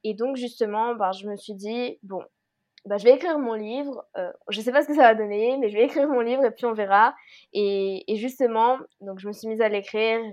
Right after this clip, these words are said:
je l'ai, je l'ai sorti, et cetera, en, en format numérique. Et là, j'ai vu que ça commençait à lire, j'ai eu beaucoup de retours, et cetera.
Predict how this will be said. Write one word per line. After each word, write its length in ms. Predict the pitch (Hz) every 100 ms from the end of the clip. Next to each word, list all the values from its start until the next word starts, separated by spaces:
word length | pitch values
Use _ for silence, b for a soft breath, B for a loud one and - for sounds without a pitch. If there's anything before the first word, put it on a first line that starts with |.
| -
je 60 |
l'ai, 380 | 202 190 185 -
je 80 | 196
l'ai 80 | 233
sorti, 400 | 233 220 - 247
et 140 | 226 220
cetera, 520 | 208 208 208 208 190
en, 40 | - b b
en 80 | 220
format 360 | 214 220 233 285
numérique. 680 | 262 233 208 220 240 - _ b b
Et 120 | 220
là, 140 | 226 262
j'ai 140 | 247
vu 140 | 220
que 160 | 247 226
ça 160 | 220 202
commençait 360 | 214 220 254
à 120 | 233
lire, 320 | 214 220 226 233
j'ai 140 | 214
eu 100 | 196
beaucoup 300 | 190 240 262
de 60 | 240
retours, 340 | 220 - 226
et 80 | 208
cetera. 520 | - - 196 202 233